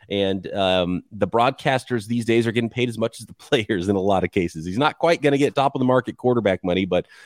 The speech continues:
he's gonna get that top of the market wide receiver money as a broadcaster. And,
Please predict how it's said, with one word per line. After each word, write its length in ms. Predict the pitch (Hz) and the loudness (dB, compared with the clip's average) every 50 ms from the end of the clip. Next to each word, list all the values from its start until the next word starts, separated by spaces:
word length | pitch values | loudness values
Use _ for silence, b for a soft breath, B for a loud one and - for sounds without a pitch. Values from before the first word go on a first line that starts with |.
| B B | B B
he's 160 | - 175 208 | 0 2 4
gonna 120 | 240 233 | 4 4
get 160 | 226 233 226 - | 4 2 4 4
that 180 | 208 180 - | 2 4 4
top 160 | - 190 190 180 | 2 0 0 0
of 20 | |
the 60 | 175 | 2
market 280 | 175 180 170 - 175 151 | 2 2 2 2 0 2
wide 200 | 160 156 147 131 | 4 2 4 2
receiver 400 | 120 - - 180 196 175 147 110 | -2 -2 -4 -4 -2 -2 0 0
money 280 | 98 92 90 90 87 b b b b b b - | 0 -2 -2 -4 -6 b b b b b b -2
as 200 | 123 139 143 143 | 0 2 2 2
a 40 | 127 | 0
broadcaster. 840 | 110 127 127 143 131 - - 120 90 80 - - 98 92 76 - - | 0 0 0 0 -2 0 -2 -4 -4 -4 -8 -10 -10 -10 -10 -4 -2
And, 380 | 123 123 123 123 120 120 113 | 0 2 4 2 2 0 -2